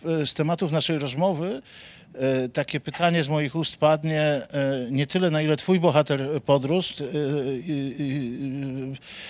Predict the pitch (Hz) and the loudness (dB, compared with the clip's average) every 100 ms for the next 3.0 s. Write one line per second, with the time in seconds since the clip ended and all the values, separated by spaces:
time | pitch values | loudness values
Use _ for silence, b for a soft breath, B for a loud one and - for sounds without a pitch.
0 | B 147 156 165 160 160 - 170 160 165 | B 6 8 8 8 6 8 6 6 6
1 | 156 160 156 156 196 156 139 135 123 117 | 8 8 8 8 8 10 10 10 10 10
2 | 95 98 - - 143 147 147 113 104 104 | 10 6 2 4 8 10 10 8 4 2